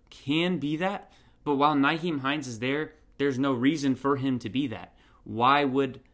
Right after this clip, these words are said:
you give him all these receptions and stuff when you have Nyheim Hines, who's basically a wide receiver, playing running back?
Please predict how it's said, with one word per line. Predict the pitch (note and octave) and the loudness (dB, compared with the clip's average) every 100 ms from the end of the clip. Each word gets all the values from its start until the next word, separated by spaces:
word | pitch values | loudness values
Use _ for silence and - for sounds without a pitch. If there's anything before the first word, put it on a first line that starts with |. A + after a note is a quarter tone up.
| _ _ | _ _
you | A#2 C3+ C3 G2+ - | 2 4 4 0 0
give | C3 D#3 A#2+ - _ | 2 2 -2 -16 _
him | _ D#3 F#3 | _ -2 -2
all | - D3 | -2 -2
these | C#3 B2+ | -2 -4
receptions | A#2 - F#3+ - C#3+ A#2+ | -4 -4 -4 -2 -4 -2
and | A2+ | -6
stuff | - B2 B2 - - _ - | -4 -4 -6 -12 -20 _ -4
when | B2+ D#3+ | -2 0
you | E3 | -2
have | C#3 D#3+ | 0 0
Nyheim | C#3+ C#3+ C3+ C3+ | 0 -2 0 0
Hines, | C3+ D3 | -2 -4
who's | D3 A2+ | -4 -2
basically | G#2 E3+ F3+ E3+ C3+ | -2 -2 -4 -2 -2
a | A#2+ | 0
wide | C3 | 0
receiver, | B2+ - D3+ G#2+ F2 - - _ _ _ _ _ | -2 -4 -6 -6 -10 -14 -20 _ _ _ _ _
playing | - D3+ C3 | -4 0 2
running | B2+ B2+ F#2+ | 2 0 -2
back? | F2 - | -12 -18